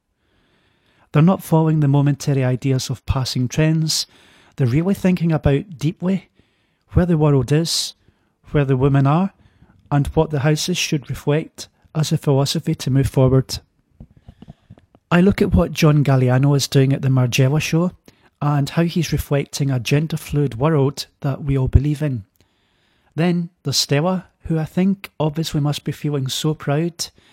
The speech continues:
and in a way vindicated right now because of the climate control report that was published last year. This is an issue that Stella McCartney has championed for the last ten, fifteen, twenty years,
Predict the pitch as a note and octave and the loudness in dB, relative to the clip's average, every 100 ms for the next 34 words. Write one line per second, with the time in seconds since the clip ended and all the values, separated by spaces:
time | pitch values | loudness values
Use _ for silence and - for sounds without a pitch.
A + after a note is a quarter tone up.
0 | _ _ - D3+ D3+ D3 C#3+ - D3+ D3+ | _ _ -6 -2 0 -2 -4 -6 -4 -2
1 | D3 C#3 A2 E3 G3 - C3 - C#3 - | -2 -2 0 -2 -2 -4 -4 -4 -6 -4
2 | B2+ B2+ B2+ D#3 E3 _ _ _ - D3 | -4 -2 -2 -4 -6 _ _ _ -12 -8
3 | D#3 D3+ C#3 C#3 - D#3 D#3+ - - C3+ | -4 -4 -6 -10 -4 -2 -2 -4 -6 -4
4 | - D3+ E3 - F3+ - - C#3 C#3+ - | -2 -2 -4 -2 -4 -4 -6 -8 -8 -10
5 | - C#3 D3 - - - C3 B2+ - C3+ | -10 -6 -6 -6 -12 -10 -8 -8 -8 -8
6 | A#2+ - _ _ _ _ _ _ _ _ | -8 -10 _ _ _ _ _ _ _ _
7 | _ _ _ - D#3 G3 F3+ E3+ E3 - | _ _ _ -6 -4 -2 -2 0 0 0
8 | D3+ C3+ - - C#3 C3+ C3+ C#3+ C#3 D3 | -2 -2 -6 -4 -2 -2 -4 -2 -2 -2
9 | C3+ C3+ - C3+ C#3+ - E3+ D#3 D3 C3+ | -4 -6 -4 -2 -2 -2 -4 -4 -6 -4
10 | C3+ C3 - - - C3+ C3+ C3 C3+ C3 | -2 -2 -4 -8 -6 -2 -2 -2 -6 -8
11 | - B2+ - C3 B2+ A#2+ - C3 B2 C3 | -10 -10 -6 -4 -4 -4 -2 -2 -2 -4
12 | E3 F3 - | -4 -4 -6